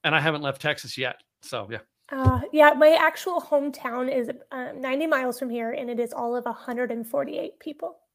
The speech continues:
Speaker 1: So my
Speaker 2: That's
Speaker 1: hometown, I think there's forty-eight people in it.
Speaker 2: Yeah.
Speaker 1: I don't, yeah.
Speaker 2: Yep, one of those tiny little places that never shows up on a map.
Speaker 1: So my hometown, to, to let you know, the town that I grew up as, as a little kid, I grew out, I moved out there when I was thirteen.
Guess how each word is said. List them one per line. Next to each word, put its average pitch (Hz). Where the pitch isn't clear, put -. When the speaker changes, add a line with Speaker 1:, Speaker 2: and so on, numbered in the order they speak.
Speaker 1:
So 170
my 208
Speaker 2:
That's 190
Speaker 1:
hometown, 180
I 151
think 160
there's 156
forty-eight 147
people 120
in 110
it. -
Speaker 2:
Yeah. -
Speaker 1:
I 185
don't, 165
yeah. 120
Speaker 2:
Yep, 254
one 262
of 262
those 262
tiny 294
little 269
places 262
that 254
never 240
shows 240
up 233
on 226
a 226
map. -
Speaker 1:
So 202
my 180
hometown, 196
to, 165
to 160
let 165
you 247
know, 127
the 135
town 165
that 185
I 175
grew 185
up 190
as, 165
as 131
a 131
little 147
kid, 151
I 131
grew 139
out, 165
I 151
moved 160
out 160
there 156
when 139
I 131
was 123
thirteen. 160